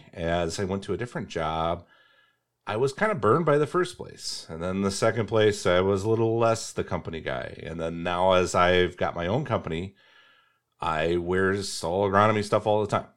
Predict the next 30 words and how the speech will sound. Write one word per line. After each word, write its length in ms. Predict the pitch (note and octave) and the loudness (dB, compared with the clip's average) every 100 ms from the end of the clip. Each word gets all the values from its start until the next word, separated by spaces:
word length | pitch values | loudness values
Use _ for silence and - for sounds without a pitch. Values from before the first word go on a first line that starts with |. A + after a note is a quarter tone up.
| _ - | _ -16
I 40 | D#2+ | -10
mean, 160 | D2+ | -6
I 100 | D#2+ | -4
wear 180 | D#2+ D#2+ | -2 -2
a 40 | |
Stall 240 | D#2 D#2+ F2 | -4 -6 0
Agronomy 400 | G#2 G#2 A2 G#2 | 2 4 2 2
hat 460 | G#2+ G#2+ G#2+ - _ | 2 4 2 -2 _
and 400 | D#2+ C#2+ D#2 E2+ | -10 -8 -6 -8
a 40 | E2 | -8
Stall 260 | D#2+ F2+ | -4 -2
Agronomy 340 | F2+ F2+ E2 D2 | 0 0 -2 -4
shirt. 360 | - - - _ _ _ _ - | -4 -4 -6 _ _ _ _ -4
To 80 | |
me, 120 | E3 G3+ | 2 4
that's 200 | C3+ - | 4 4
more 140 | B2+ | 4
of 80 | A2 | 4
a 40 | |
pride 300 | G2+ A2 A2 | 4 4 4
thing. 180 | A2+ B2 F#2 | 2 -4 -6
It's 240 | - - | -12 -8
me. 360 | F#2 A#2 E2 D#2+ | -2 0 0 -2
It's 360 | D#2+ - - | -4 -8 -10
me. 460 | F2 G2 F#2 F#2+ F#2+ | -2 0 0 0 0
That's 460 | F2+ F2+ - - | 2 2 0 -8
my 200 | E2+ E2 | -4 -2
brand. 500 | E2+ F#2 F#2 F#2+ F#2 | 0 2 4 4 2
That's 240 | F2 F#2+ - | 0 -2 -2
me. 280 | F#2+ - | -4 -4